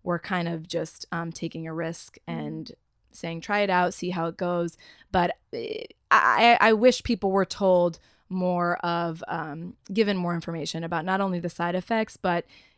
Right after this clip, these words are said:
Speaker 1: you know, the long-term,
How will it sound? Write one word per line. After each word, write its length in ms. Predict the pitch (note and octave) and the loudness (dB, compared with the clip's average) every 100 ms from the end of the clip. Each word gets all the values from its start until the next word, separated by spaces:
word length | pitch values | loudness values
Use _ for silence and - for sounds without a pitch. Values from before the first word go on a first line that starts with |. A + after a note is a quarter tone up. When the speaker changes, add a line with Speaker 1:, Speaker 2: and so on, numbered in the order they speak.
| - | -4
Speaker 1:
you 80 | G4 | 4
know, 300 | A#3 G#3 - _ _ _ _ - - - _ _ - G#3 | 4 4 0 _ _ _ _ -20 -20 -20 _ _ -10 2
the 140 | B3+ | 2
long-term, 1080 | B3 A#3+ B3+ B3 B3 A#3 A3 A3 G#3+ G3 | 6 6 4 0 -2 0 0 -2 -2 -4